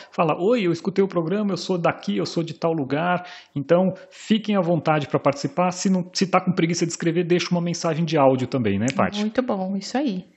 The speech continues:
Speaker 2: Vamos ouvir e quando pudermos responderemos. Hoje, sabia que ligou uma pessoa que fez orientação profissional há, quantos anos a gente tá aqui em Itatiba? Oito anos?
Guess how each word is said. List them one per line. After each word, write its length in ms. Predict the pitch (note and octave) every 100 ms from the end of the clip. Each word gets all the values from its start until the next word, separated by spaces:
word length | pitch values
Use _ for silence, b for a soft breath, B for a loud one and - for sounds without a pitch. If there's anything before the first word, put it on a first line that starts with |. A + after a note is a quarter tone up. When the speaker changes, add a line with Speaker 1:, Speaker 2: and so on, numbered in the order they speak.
| b -
Speaker 2:
Vamos 300 | G3 G3 G#3
ouvir 460 | G#3 G3+ G#3 B3 D4+
e 140 | E4
quando 280 | D#4 C#4 C4+
pudermos 480 | C#4 G#3+ A3+ C4+ C4+
responderemos. 840 | B3+ B3 B3+ B3+ C4 G3 G3 - B B B B
Hoje, 220 | G#4+ G#4+ G4
sabia 360 | F#4 F#4 G#4
que 140 | - C4
ligou 400 | G#3+ G3+ G#3+ G3+
uma 480 | G3+ G3 F#3+ F#3+ F#3
pessoa 640 | G3+ G3+ - G#3 G3 F#3+ B B -
que 80 | G3+
fez 220 | G#3 G3+
orientação 560 | G3+ G3+ G3+ G3+ -
profissional 720 | G3+ G3+ - - G3+ A3 A3+ G#3+
há, 180 | G#3 G#3+
quantos 360 | - C#5+ E4
anos 180 | D4+ A#3+
a 60 | A3+
gente 240 | G#3 -
tá 100 | A3
aqui 140 | -
em 80 | G#3+
Itatiba? 500 | G#3+ G3+ - F4+ G#3+
Oito 300 | G#3+ F4+ -
anos? 480 | D#4 A#3+ G3 - -